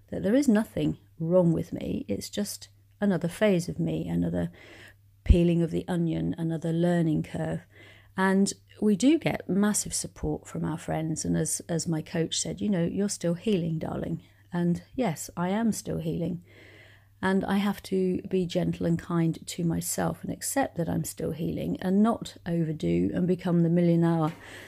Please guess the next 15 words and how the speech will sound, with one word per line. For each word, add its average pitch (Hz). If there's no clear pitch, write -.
mile 180
an 170
hour 165
person 185
that -
got -
me 180
to -
my 185
illness 185
in 180
the 175
first 180
place. -
So 170